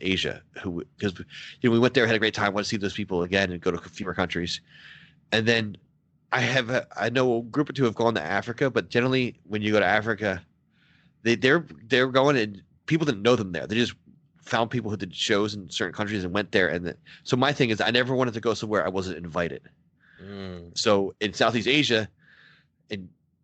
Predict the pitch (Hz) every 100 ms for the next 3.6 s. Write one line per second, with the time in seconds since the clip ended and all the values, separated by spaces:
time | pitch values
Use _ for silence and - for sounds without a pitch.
0 | _ 101 101 135 - 107 107 101 101 80
1 | _ _ - 135 131 110 104 107 87 69
2 | - - 98 92 - _ _ _ 110 107
3 | 107 113 104 104 101